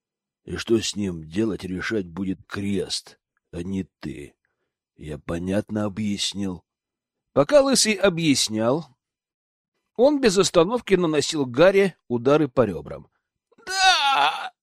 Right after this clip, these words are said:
жалобно простонал Гара. "Из-за тебя, дебилоида, сюда сбежались зомби со всей округи. Мы могли этих лохов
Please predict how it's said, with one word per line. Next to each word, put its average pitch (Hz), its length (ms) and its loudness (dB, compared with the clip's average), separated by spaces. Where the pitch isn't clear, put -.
жалобно 147 560 4
простонал 147 500 6
Гара. 123 500 4
"Из-за 104 460 -6
тебя, 143 380 0
дебилоида, 98 960 -4
сюда 110 400 -6
сбежались 95 600 -6
зомби 73 720 -14
со 87 220 -10
всей 104 380 -4
округи. 78 760 -16
Мы 90 200 -10
могли 101 400 -2
этих 95 260 -8
лохов 98 600 -4